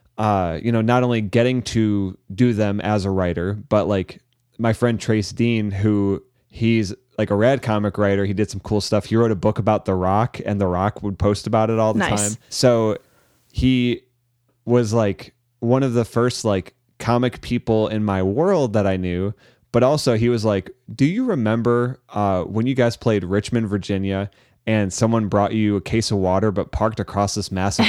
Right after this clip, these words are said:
Speaker 1: parking lot, so you walked with us?" And I'm like, "Oh my God, was that you?" And he's like, "Oh yeah." And, like, you know, seeing people that, like,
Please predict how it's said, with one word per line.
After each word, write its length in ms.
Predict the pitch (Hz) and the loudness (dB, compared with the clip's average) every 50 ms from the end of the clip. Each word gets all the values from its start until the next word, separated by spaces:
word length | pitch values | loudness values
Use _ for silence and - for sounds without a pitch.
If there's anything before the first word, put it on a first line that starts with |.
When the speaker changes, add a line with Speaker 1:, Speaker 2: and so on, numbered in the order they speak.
| 101 - | 2 2
Speaker 1:
parking 280 | 98 98 - - 113 117 | 0 -2 -2 -2 -4 0
lot, 200 | 120 120 117 95 | 0 0 0 -2
so 100 | - 117 | 0 2
you 120 | 107 107 98 | 2 2 2
walked 320 | 95 98 101 107 107 - | 4 2 2 2 0 0
with 200 | - 107 101 - | 0 0 0 2
us?" 200 | 120 120 120 - | 0 0 0 -4
And 140 | - - 110 | -4 -2 0
I'm 80 | 107 104 | 0 2
like, 260 | 101 95 87 - - _ _ _ _ _ _ _ _ _ _ _ _ _ _ _ _ _ | 0 0 -2 -4 -8 _ _ _ _ _ _ _ _ _ _ _ _ _ _ _ _ _
"Oh 160 | - 107 117 | 4 4 4
my 220 | 131 139 117 98 90 | 4 2 0 0 -2
God, 340 | - - 95 95 104 135 139 | -2 0 2 4 4 4 2
was 160 | 123 113 - | 2 0 2
that 200 | 123 123 120 101 | 2 2 2 2
you?" 200 | 110 107 120 135 | 2 2 2 2
And 80 | 131 | 0
he's 120 | 120 107 92 | 0 0 -2
like, 180 | 95 82 - _ _ _ _ | -2 -4 -4 _ _ _ _
"Oh 100 | 107 107 | 2 2
yeah." 280 | 101 85 58 50 82 - - _ - - _ _ _ | 2 0 -2 -6 -12 -16 -18 _ -20 -20 _ _ _
And, 200 | 135 135 139 135 | 2 2 4 4
like, 300 | 131 120 110 - - _ _ _ _ _ _ - | 2 2 0 -2 -6 _ _ _ _ _ _ 0
you 120 | 135 139 | 2 2
know, 100 | 135 131 | 2 2
seeing 320 | 113 - - 143 143 139 131 | 0 2 2 2 2 2 0
people 560 | - 135 - - 131 127 120 117 117 110 - | 0 0 0 2 2 2 2 2 0 -2 0
that, 200 | 107 120 117 107 | 0 0 2 2
like, 420 | 101 107 104 101 95 - - _ | 2 2 0 0 -2 -4 -12 _